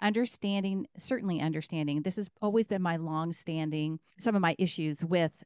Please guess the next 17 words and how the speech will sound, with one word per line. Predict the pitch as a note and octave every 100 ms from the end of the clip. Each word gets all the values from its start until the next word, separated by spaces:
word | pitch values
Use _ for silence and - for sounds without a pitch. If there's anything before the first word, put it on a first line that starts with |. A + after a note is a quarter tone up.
| F3
the, | D#3+ D#3 D3+ D3+ D#3+ -
uh, | D3+ B2+ -
culture | G3+ F#3 F3
that | D#3 C3 -
is, | F3 D#3+ - _ F3
is | E3 F3
really | G#3+ G#3+ F3+
the | - D#3+
narrative | D3+ D3+ D#3+ D3
that | D3
is | D#3
driven | - E3 D3 D3+
by | - D#3+ D#3 E3
programs | - D3+ D3+ D3
like | C#3+ C#3+ - -
A | C#3+ -
A, | C#3+ C3+ C#3+